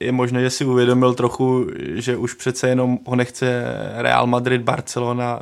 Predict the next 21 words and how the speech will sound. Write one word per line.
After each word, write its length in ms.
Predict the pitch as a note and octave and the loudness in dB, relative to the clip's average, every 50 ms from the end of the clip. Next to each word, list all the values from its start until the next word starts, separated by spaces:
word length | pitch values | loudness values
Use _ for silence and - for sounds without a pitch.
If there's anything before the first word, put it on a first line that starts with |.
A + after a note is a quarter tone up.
| - | -10
nebo 180 | - A2+ A#2 A#2+ | -12 -12 -12 -12
kluby 320 | - - - B2 A#2+ B2+ | -10 -8 -8 -6 -4 -4
tady 240 | A#2+ - B2 B2 B2 | -4 -4 -2 -4 -2
téhle 280 | A#2+ B2+ B2 B2 C3 B2+ | -2 -2 -2 0 0 0
velikosti, 600 | B2 B2 B2 B2 B2+ B2 - - - C3+ C3 C3 C3 - - - - - - - - _ - | 0 0 0 0 0 -2 0 0 2 4 4 2 0 -6 -20 -20 -20 -20 -20 -20 -20 _ -4
ale 220 | A#2 A#2+ B2 B2 | 0 2 2 4
že 120 | A#2+ C3 C3+ | 4 6 6
už 600 | C3+ C3+ B2+ - - - - - - - - - - | 6 4 4 2 0 -2 -2 -4 -4 -6 -8 -8 -2
musí 340 | B2+ C#3 C3+ B2 - - C3+ | 0 0 2 0 0 -2 -2
sám 240 | - - C#3 C3 | 0 2 4 4
zabojovat 360 | B2+ B2+ B2+ B2+ C3 C3 C3+ A2 | 6 4 6 6 6 4 4 2
o 80 | C3 | 0
tu 120 | B2+ C3 C#3+ | -2 -4 -2
kariéru 520 | - C3 B2+ B2+ B2+ B2+ C3 C3 C3+ C3+ | 2 2 4 6 6 6 6 6 6 6
a 60 | B2+ | 4
že 100 | B2 B2 | 2 0
si 140 | B2 - C3+ | -2 -4 -4
možná 260 | C3 C3 C3 C3+ C3+ | -2 0 2 2 2
uvědomil, 680 | - - C3 B2 B2+ B2+ C3 C3 C3+ C3+ C3+ C3 B2+ C3 - - - - - | 2 2 2 4 4 6 6 6 6 8 8 6 6 2 -2 -14 -20 -10 -4
že 120 | C3+ C3+ | 0 0
prostě 460 | A#2 - - C#3 - - C#3+ C3+ - | 0 2 0 -2 2 4 6 6 4